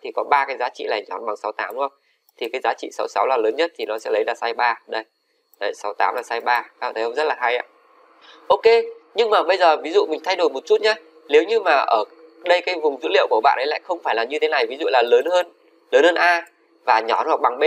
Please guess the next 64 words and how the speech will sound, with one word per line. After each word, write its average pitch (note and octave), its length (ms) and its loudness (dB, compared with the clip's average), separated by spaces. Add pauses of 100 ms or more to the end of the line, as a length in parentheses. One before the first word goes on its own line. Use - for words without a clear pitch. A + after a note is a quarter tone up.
(580)
Đấy, B2 180 4
thì - 80 -4
mình C3 140 -4
làm B2+ 160 0
như D3 100 -2
thế C#3 80 2
nào? D3+ 200 2 (120)
Đây D3 100 0
là C#3 160 4
bằng B2+ 300 0
cơ. D#3 120 -2 (540)
Tức A3 80 4
là F#3 260 4
trong F3+ 140 -2
trường D#3+ 100 -4
hợp C3 80 -2
này B2+ 160 0
là A#2 80 0
gì? A2 100 2 (140)
Lớn B2 200 2
hơn F#3+ 120 -4
sáu D3 140 0
ba D#3 320 2
và A2 240 0
nhỏ G#2 180 -2
hơn D#3 300 0
hoặc C3+ 160 0 (100)
bằng C3 240 -2
sáu B2 140 -8
sáu B2+ 240 0
cơ. E3 100 -2 (380)
Đấy. A#2+ 220 2 (480)
Thì C#3+ 140 2
cái F3 80 2
hàm D3 180 0
này C3+ 140 -2
thay F3+ 200 -2
vì D#3 140 -4
là C3 100 2
nhân E3 200 0
với F3 100 -6
một D3+ 240 4
thì C3+ 100 -6
các D#3+ 60 0
bạn - 140 0
sẽ D3+ 160 -8 (680)
cộng - 200 2
thêm F3 160 -6
một C#3+ 140 0
chút G#3+ 140 2
nữa G3+ 160 4
nhá. G3+ 120 0 (160)
Ví C3 180 -4
dụ - 100 0 (140)
các D#3+ 100 0
bạn - 220 2
cộng - 240 2
thêm D#3 160 -4
là B2+ 120 -2
không D3 420 -4 (340)
chấm B2 200 2
không D#3+ 220 0
một. C3+ 300 2
Đấy. A#2 140 0